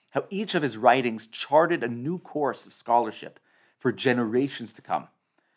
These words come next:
Now, arguably the Rambam's greatest work, his magnum opus, and one of the central writings, really, of our entire national history,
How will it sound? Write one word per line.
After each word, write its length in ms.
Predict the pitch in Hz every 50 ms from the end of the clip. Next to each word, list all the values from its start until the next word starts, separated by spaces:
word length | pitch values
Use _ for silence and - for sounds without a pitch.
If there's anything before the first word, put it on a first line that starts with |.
| _ _ _ _ -
Now, 140 | 131 - -
arguably 560 | 139 170 196 175 202 226 196 156 156 147 127
the 60 | 123
Rambam's 540 | 117 110 120 120 131 - 139 131 110 101 90
greatest 540 | - - 117 120 131 151 156 139 - - -
work, 360 | 104 110 113 104 - - - -
his 140 | 104 101
magnum 320 | 104 113 110 113 113 107 107
opus, 500 | 110 120 - - 80 73 - - - - _ _ _ _ _ _ _ -
and 340 | 127 127 127 120 120 117 107
one 160 | 107 143 170
of 100 | 185 131
the 100 | 127 113
central 560 | - - - - - 143 147 143 - 151 139
writings, 580 | 123 117 113 110 117 120 123 123 127 120 - - _ _ _ -
really, 300 | 123 170 214 214 151 127
of 120 | 117 113
our 100 | 113 113
entire 440 | 107 107 - - - 151 151 131 113
national 420 | 110 107 107 110 - - 113 104 113
history, 500 | - 123 127 - - 80 73 67 -